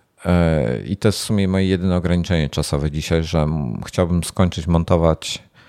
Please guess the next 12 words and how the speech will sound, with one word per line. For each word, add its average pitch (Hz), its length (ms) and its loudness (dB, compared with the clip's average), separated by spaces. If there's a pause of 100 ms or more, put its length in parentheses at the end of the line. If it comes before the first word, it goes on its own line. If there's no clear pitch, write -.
(340)
e, 80 180 4
nadgryzionych 90 960 2
przed, - 500 -2
przed - 240 0
sprzedażą. 78 540 0
Chciałbym 76 240 0
już 76 140 0
opublikować 80 640 0
odcinek, 80 520 0 (920)
e, 78 220 0
żeby 92 500 0
móc, 82 720 -2